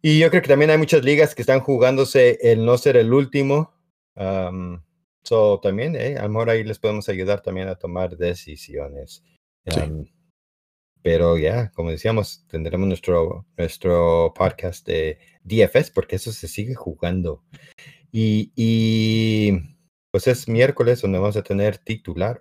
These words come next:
Speaker 1: o banca. Am, no sé si, si ustedes tuvieron, bueno, tú, Raúl, si tuviste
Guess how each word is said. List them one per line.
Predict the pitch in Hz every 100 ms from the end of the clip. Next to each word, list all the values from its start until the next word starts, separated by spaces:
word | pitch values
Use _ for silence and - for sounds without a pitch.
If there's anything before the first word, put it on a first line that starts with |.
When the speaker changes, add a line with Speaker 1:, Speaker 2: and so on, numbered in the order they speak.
| -
Speaker 1:
o | 71
banca. | 87 147 - 71 - 143 _ _ _ _ _ _ _
Am, | 85 85 85 85 85 80 78 _ -
no | 104 110
sé | - 131 127 123
si, | 117 117 110 98
si | 110 98
ustedes | - 117 113
tuvieron, | - 107 120 -
bueno, | 139 143
tú, | 123 147
Raúl, | 131 156
si | 123
tuviste | 107 120 131